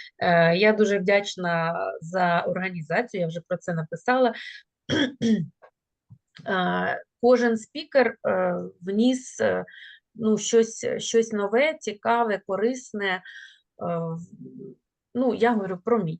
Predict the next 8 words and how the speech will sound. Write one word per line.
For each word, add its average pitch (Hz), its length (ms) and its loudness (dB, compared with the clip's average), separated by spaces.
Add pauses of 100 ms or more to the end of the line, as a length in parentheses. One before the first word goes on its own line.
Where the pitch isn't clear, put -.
(120)
про 214 120 -2
мій, 277 340 -2
в 190 180 -8
мій 254 200 2
особистий 196 520 -4
розвиток. - 420 -8 (1000)
Е, 170 600 -2
починаючи, 233 1200 2